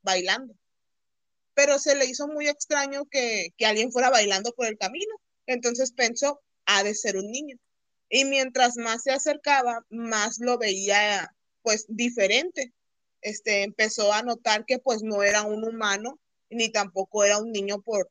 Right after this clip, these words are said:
por el tamaño. Hasta que se acercó ya a unos metros que alcanzó a, a ver bien la figura y dice que era un gato, que era un gato el que iba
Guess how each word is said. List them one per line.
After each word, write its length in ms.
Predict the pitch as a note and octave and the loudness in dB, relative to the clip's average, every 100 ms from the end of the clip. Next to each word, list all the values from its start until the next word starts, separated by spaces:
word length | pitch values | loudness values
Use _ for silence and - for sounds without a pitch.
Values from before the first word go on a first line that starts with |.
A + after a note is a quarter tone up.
| - | -8
por 160 | F3+ | -8
el 120 | E3 E3+ | -8 -8
tamaño. 400 | G#3+ C4 E4 E4+ D4+ _ _ _ _ | -6 -4 -4 -8 _ _ _ _ _
Hasta 340 | A#3+ B3 C4 B3 | 0 2 2 2
que 160 | C4 | 0
se 140 | B3+ B3 | 0 2
acercó 520 | B3 A#3+ A#3 A#3 A#3 | 2 -2 -6 -6 -6
ya 300 | A#3+ C4+ C4+ | -2 0 0
a 60 | C#4 | -2
unos 320 | C#4 C#4+ C#4 | -4 -6 -6
metros 500 | C#4 C4+ A#3 G#3+ - | -8 -8 -8 -10 -8
que 100 | A3+ | -2
alcanzó 680 | G#3+ F#3+ G3+ G3 - G3 G3 | 0 0 -6 -8 -4 0 2
a, 100 | A3 | 2
a 220 | A3+ A3+ | 0 -2
ver 220 | G3+ G3+ A3 | 0 -2 -2
bien 220 | A3+ A3 | -4 -2
la 100 | A3+ | -2
figura 460 | A#3+ B3 A#3 G#3 - _ _ _ _ | -4 -6 -4 -4 -4 _ _ _ _
y 100 | - A3+ | -6 -2
dice 360 | A3+ - A#3+ | -2 2 2
que 220 | A#3+ A3 G3+ | 4 4 4
era 180 | G#3+ | 2
un 160 | G#3+ G#3 | 0 0
gato, 380 | G3 B3+ - G#3+ _ _ - | 2 2 0 -16 _ _ 0
que 100 | G#3+ | 2
era 140 | G#3+ | 2
un 120 | A3+ A#3+ | 0 2
gato 380 | A3 A3 C4+ C4 | 2 2 2 2
el 160 | B3+ A#3+ | 2 0
que 140 | A3 | -2
iba 560 | G3 G3+ G#3 G#3+ G#3 | 0 -2 0 0 -4